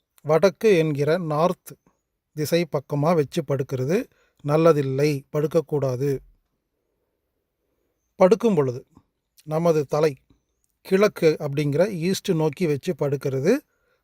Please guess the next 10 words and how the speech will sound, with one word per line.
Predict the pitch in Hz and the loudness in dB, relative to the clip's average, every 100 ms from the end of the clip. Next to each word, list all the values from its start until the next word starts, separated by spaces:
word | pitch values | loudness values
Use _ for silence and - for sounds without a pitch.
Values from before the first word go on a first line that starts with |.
| _ | _
நல்லது. | 143 135 139 131 123 147 135 _ _ - - _ _ _ _ _ _ _ _ _ | -6 -4 -2 -2 -2 -2 -4 _ _ -20 -20 _ _ _ _ _ _ _ _ _
படுக்கும் | - 185 - 233 | 2 2 2 2
பொழுது | 165 131 131 _ _ _ _ _ _ - | 2 2 -6 _ _ _ _ _ _ -8
மேற்கு | 151 185 214 202 226 | 0 2 2 2 2
அப்படிங்கிற | 175 160 147 160 165 | 2 0 0 0 0
வெஸ்ட் | 135 165 - - - 147 - | -2 -4 -4 -6 -4 -2 -4
பக்கமா | 139 151 151 190 | -4 -2 -2 -2
தலை | - 147 160 | 0 0 0
வச்சு | 160 - | -2 -6
படுக்கிறது | 175 151 139 143 139 | -4 -4 -2 -2 -2